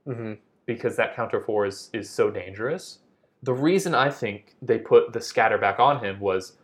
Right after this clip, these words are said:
Speaker 2: well, they're not attacking him anyway. And giving Volt scatter, now it lets him dodge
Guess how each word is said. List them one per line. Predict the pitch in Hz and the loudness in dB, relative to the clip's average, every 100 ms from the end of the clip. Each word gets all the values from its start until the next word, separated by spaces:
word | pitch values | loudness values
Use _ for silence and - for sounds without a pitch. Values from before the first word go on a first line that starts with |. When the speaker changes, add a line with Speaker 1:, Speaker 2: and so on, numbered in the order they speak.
| _ | _
Speaker 2:
well, | 139 | 2
they're | 151 151 | 6 8
not | 170 | 8
attacking | 196 175 147 143 | 6 2 -2 -2
him | 139 | -4
anyway. | 120 98 92 107 - _ _ _ _ _ _ - | -4 -4 -6 -6 -8 _ _ _ _ _ _ -2
And | 117 113 - _ _ _ - 113 | -2 -2 -10 _ _ _ -20 0
giving | 143 135 131 127 127 | 2 2 0 -2 -6
Volt | 117 120 113 - _ _ _ - | 6 6 6 0 _ _ _ -16
scatter, | - - 180 170 123 117 117 _ _ _ _ - | -8 2 4 6 6 4 0 _ _ _ _ -8
now | 120 131 135 135 135 135 _ _ _ _ _ _ _ | 4 6 8 8 6 2 _ _ _ _ _ _ _
it | 127 117 | 0 4
lets | 117 113 - | 4 2 -2
him | 113 113 | -6 -2
dodge | 107 101 98 - | 2 4 2 -2